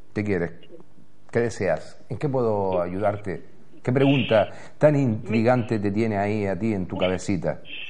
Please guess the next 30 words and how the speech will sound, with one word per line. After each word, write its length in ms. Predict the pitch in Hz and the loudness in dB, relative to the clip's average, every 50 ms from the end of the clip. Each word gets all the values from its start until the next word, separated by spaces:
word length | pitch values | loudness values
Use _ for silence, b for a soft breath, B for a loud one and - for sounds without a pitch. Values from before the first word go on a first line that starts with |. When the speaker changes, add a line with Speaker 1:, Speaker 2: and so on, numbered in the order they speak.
| B B B B B | B B B B B
Speaker 2:
Como 120 | - 240 | 4 6
Speaker 1:
¿Qué 120 | 226 - 226 | 8 8 8
Speaker 2:
me 120 | 214 220 | 6 0
aburría, 560 | 214 196 202 196 196 196 208 196 208 208 196 | 0 0 -2 -2 -2 -4 -2 0 0 0 0
digo, 180 | 190 196 185 196 | 0 0 -2 0
voy 140 | 190 202 202 | 0 0 0
a 100 | 196 - | -2 -2
preguntar 460 | 214 202 185 185 180 190 180 170 175 | -4 -4 -4 -4 -4 -2 -2 -2 0
a 80 | 175 | 0
ver 180 | 170 175 175 175 | 0 0 -2 -2
en 100 | 180 170 | 0 4
Speaker 1:
qué 120 | 165 151 | 4 6
Speaker 2:
el 60 | 143 135 | 6 6
Speaker 1:
te 100 | 156 - | 4 2
Speaker 2:
terreno 240 | - 160 - - 170 | 2 0 -2 -2 -6
Speaker 1:
está, 140 | 170 - - | -6 -4 -4
que 80 | 156 117 | -2 0
Speaker 2:
amoroso. 60 | 175 | 4
Speaker 1:
como 260 | - 110 107 110 107 | 4 4 4 4 4
te 60 | 101 | 4
aburría 640 | 110 110 113 110 110 110 139 175 180 185 185 185 - - | 4 6 6 4 4 4 4 4 6 4 4 2 2 4
a 220 | 127 120 117 113 | 6 8 8 8
ver 160 | 117 131 147 | 6 6 4
de 140 | 151 156 170 | 2 2 2
coger, 400 | 139 160 151 135 151 160 156 165 165 147 | 4 4 4 6 6 6 4 4 2 2
de 440 | 127 120 131 123 120 117 117 113 104 | 2 2 2 4 4 2 2 2 2
ponerte 440 | 98 110 110 123 143 156 151 - 165 | 2 2 2 2 2 0 2 2 2
a 40 | 156 | 2
hacer 200 | 135 - 160 151 | 2 2 2 2
ganchillo 720 | 135 139 123 110 98 - 147 170 165 147 143 139 131 113 | 4 4 2 2 0 0 0 2 2 2 2 2 2 0